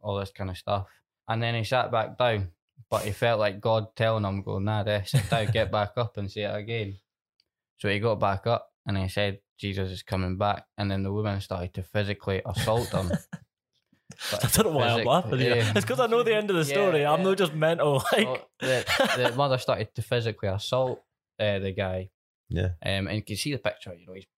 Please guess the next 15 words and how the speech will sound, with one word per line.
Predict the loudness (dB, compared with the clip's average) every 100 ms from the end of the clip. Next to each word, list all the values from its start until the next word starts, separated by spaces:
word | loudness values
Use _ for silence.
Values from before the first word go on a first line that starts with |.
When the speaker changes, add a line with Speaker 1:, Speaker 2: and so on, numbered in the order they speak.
| _ _ -8
Speaker 1:
blood | -2 0
Speaker 2:
Aye. | 2
Speaker 1:
and | 0
stuff. | 0 -4 -4
It | -8
was, | -6 -6
it | -6
was | -6 -4
horrible. | -2 -2 -4 -6 -6
And, | -2 -2 0
uh, | 2 2 0 -4 _ _ _ -6
and | -2
then | 0 -2 -6 _ _ _ _ _ _ _ _
the | -6
daughter | 0 2 2 0 -4